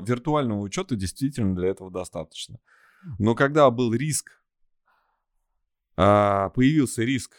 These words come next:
э, не то что, а он уже реализовался в двадцать втором, в марте двадцать, двадцать второго года реализовался риск того, что подсанкционным организациям ничего не отдают,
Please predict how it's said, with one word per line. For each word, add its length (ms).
э, 160
не 120
то 120
что, 340
а 160
он 80
уже 320
реализовался 800
в 100
двадцать 300
втором, 280
в 40
марте 340
двадцать, 340
двадцать 280
второго 260
года 240
реализовался 680
риск 580
того, 300
что 440
подсанкционным 1080
организациям 880
ничего 440
не 100
отдают, 640